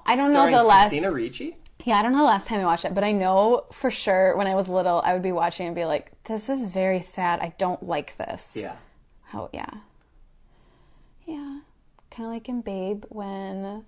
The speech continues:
Speaker 2: We don't need to go over the plot
Speaker 1: They talk
Speaker 2: of movies.
Speaker 1: about, they
Speaker 2: Um,
Speaker 1: talk
Speaker 2: let's
Speaker 1: about
Speaker 2: move on
Speaker 1: the
Speaker 2: to our last
Speaker 1: dog.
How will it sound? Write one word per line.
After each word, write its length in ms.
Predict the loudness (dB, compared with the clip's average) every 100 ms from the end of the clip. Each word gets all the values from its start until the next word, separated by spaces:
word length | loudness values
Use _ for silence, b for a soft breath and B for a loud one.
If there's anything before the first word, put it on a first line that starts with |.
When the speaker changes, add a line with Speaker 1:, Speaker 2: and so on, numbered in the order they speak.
| _ b b b b b -10
Speaker 2:
We 120 | -2
don't 140 | 2
need 100 | 2
to 80 | 2
go 160 | 2 2
over 200 | 2 -2
the 100 | -4
plot 300 | 0 4 6
Speaker 1:
They 60 |
talk 220 | 8 10 10
Speaker 2:
of 60 |
movies. 160 | 10 12
Speaker 1:
about, 420 | 12 12 12 10
they 100 | 8
Speaker 2:
Um, 80 | 10
Speaker 1:
talk 200 | 10 10
Speaker 2:
let's 140 | 12 12
Speaker 1:
about 140 | 12
Speaker 2:
move 40 |
on 80 | 12
Speaker 1:
the 60 | 12
Speaker 2:
to 60 | 12
our 80 |
last 300 | 12 12
Speaker 1:
dog. 40 | 12